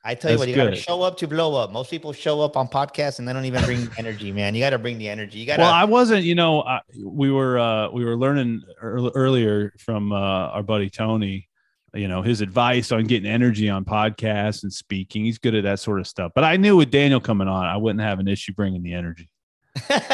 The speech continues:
Speaker 1: No, man. I'm, I tell you what, it's, uh, people don't realize this, right? No matter what you're doing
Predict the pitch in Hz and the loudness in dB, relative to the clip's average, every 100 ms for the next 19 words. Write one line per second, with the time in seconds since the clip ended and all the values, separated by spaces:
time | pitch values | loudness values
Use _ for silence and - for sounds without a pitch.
0 | 240 - 123 117 139 127 110 110 117 120 | 0 -2 -2 0 0 -2 -6 -10 -8 -10
1 | 127 117 220 240 160 170 131 - 175 160 | -8 -8 -6 -4 0 -2 -2 -8 -6 -6
2 | - - - - _ _ _ 220 247 349 | -8 -18 -20 -20 _ _ _ -10 -6 -6
3 | 202 170 147 104 101 101 98 160 147 147 | -4 -2 -2 -2 -4 -8 -6 -6 -4 -2
4 | 214 240 156 156 - 123 104 101 90 | 2 4 4 2 0 -4 -4 -6 -6